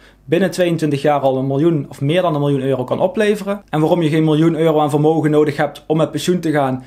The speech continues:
komt in het derde punt aan bod. En het derde punt is de vier procent regel. Ook hier heb ik al eerder een video over gemaakt en ik zal hem hier weer even linken als je hem uitgebreid wil gaan kijken. Maar het komt erop neer dat er een studie is geweest, eh, en die toont aan dat als je van je vermogen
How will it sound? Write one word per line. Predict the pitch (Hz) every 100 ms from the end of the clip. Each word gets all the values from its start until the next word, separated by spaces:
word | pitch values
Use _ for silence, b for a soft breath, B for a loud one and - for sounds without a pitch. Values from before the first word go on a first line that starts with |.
| B -
komt | 185 175
in |
het | 143 127
derde | 170 190
punt | 190 190 185
aan | 175
bod. | 160 160 - B B
En | 147
het | 143
derde | 165 180 170
punt | - 165 147 - -
is | 165 143 -
de | 131
vier | 180 160
procent | - 127 143 196
regel. | 196 190 185 180 175 - -
Ook | 151 165
hier | 185
heb | 175
ik | 151
al | 147
eerder | 165 160
een | 143
video | 165 165 151
over | 139
gemaakt | 143 135 135
en |
ik | 135
zal | 139 131
hem | 135
hier | 160
weer | 151
even | 139 135
linken | 139 160 151
als | 139 -
je |
hem | 131 -
uitgebreid | 147 160 165 165 165
wil | 156
gaan | 147 143
kijken. | 139 135 135 127 B B B
Maar | 147
het | -
komt | 175 160
erop | 151
neer | 160 175 160
dat | 147
er | 151
een |
studie | 143 - 185 185
is | 165 -
geweest, | 151 147 131 - - B B B B
eh, | 156 151 139
en |
die | 147 170
toont | 170 160
aan | - 156
dat | 147 151
als | 143 147
je | 143 127
van | 147
je | 143
vermogen | 143 160 175 156 135